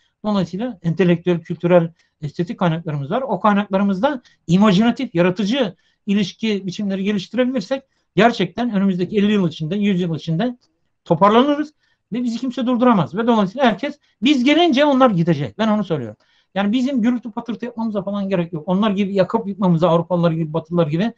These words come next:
işgal etmemize gerek. Biz gelince onlar gidecek. O kadar. Tamam mı?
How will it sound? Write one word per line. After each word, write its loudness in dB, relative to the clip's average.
işgal 2
etmemize 0
gerek. -2
Biz 4
gelince 2
onlar -4
gidecek. -12
O -4
kadar. -14
Tamam -4
mı? -4